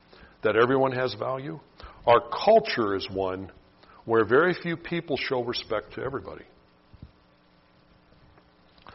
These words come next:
They use the terminology a lot, but then they don't live it out. In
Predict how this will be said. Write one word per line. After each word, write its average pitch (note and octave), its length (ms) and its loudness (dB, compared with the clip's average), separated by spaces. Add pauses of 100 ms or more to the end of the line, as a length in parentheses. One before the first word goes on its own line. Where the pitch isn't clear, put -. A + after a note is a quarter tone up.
They A#2 100 2
use D3 440 2
the A2 80 -6
terminology B2 1080 2 (400)
a F#2+ 60 -2
lot, F#2 440 0 (300)
but E3 100 -2
then E3+ 140 2
they E3+ 120 2
don't D#3 200 4
live C#3+ 160 4
it D3+ 100 6
out. G3 300 -4 (1800)
In D3+ 160 2